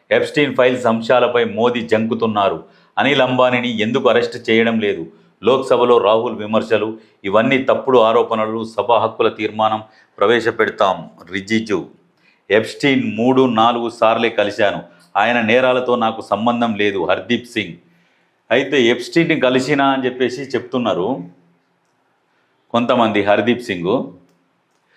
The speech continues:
అయితే మరి ఆయన ఏం చేసిండు, ఆయనతో మాకు సంబంధం లేదు అని చెప్పేసి మాట్లాడుతున్నారు. మరి ఈ మోడీ ఎందుకు అమెరికాకు లొంగిపోయిండు? ఎప్స్టీన్లో, ఆ,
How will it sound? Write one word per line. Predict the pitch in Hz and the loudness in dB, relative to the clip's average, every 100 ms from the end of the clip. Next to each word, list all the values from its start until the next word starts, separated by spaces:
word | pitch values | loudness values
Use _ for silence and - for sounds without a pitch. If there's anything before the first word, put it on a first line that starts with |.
| _ _ _ | _ _ _
అయితే | 123 151 | 0 2
మరి | 165 151 | 2 2
ఆయన | 127 131 | 2 2
ఏం | 120 131 170 | 2 4 2
చేసిండు, | 165 165 143 139 147 | 2 2 0 -2 2
ఆయనతో | 135 131 135 | 2 0 -4
మాకు | 143 135 131 - | -2 0 -2 -2
సంబంధం | 113 117 131 131 117 | -2 0 0 0 2
లేదు | 110 110 113 113 113 - _ - | 2 2 0 -2 -6 -16 _ -10
అని | 117 | -2
చెప్పేసి | 113 113 113 113 | -2 0 -2 0
మాట్లాడుతున్నారు. | 101 92 87 - - - _ _ _ _ _ - 151 | -2 0 -4 -4 -12 -14 _ _ _ _ _ -8 0
మరి | 160 156 | 0 2
ఈ | 151 151 | 0 0
మోడీ | 123 127 196 214 | 2 4 4 2
ఎందుకు | 165 147 175 190 170 - | 2 2 2 2 2 2
అమెరికాకు | 120 147 131 139 131 | 2 2 2 0 2
లొంగిపోయిండు? | 117 123 123 120 117 113 104 | 0 0 0 0 -2 -2 0
ఎప్స్టీన్లో, | 101 117 - 151 147 139 - | 0 0 -2 -2 0 0 0
ఆ, | 110 120 | 0 0